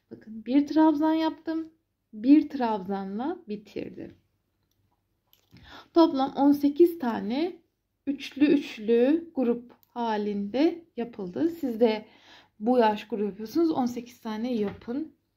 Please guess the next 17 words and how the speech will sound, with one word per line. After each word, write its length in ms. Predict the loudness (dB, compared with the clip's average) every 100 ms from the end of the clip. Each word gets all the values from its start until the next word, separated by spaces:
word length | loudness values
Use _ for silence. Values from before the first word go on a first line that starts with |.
| _ _ _ _ _ _
Şimdi 280 | 2 4
dönüyoruz. 680 | 6 6 6 6 4 0 -10 _ _ _ _ _ _ _ _ _ _ _ _ _ _ _ _ _ _ _ _
İki 280 | -4 4 6
zincir 380 | 6 6 6 4
çektim. 580 | 0 0 0 -2 -2 -8 _ _ _
Bakın 320 | -16 -14 -16 -18 _ _ _
zincirin 840 | _ 4 8 8 6 4 -2 -8 -20
içine 720 | -20 -6 -4 -4 -4 -8 -12 _ _ _ _ _ -2
bir 240 | 0 0
tane, 460 | -4 -4 -2 -4 0
bu 140 | 2
boşluğa 540 | 4 2 -2 -6 -4 -6
üç 160 | -8
tane. 460 | -10 -10 -8 -10 -14 _ _ _ _ _ _ _ _ _ _ _ _ _ _ _ _ _ _ -2
Pardon, 280 | 0 0 -4
iki 220 | -8 -6
tane. 380 | -4 -4 -6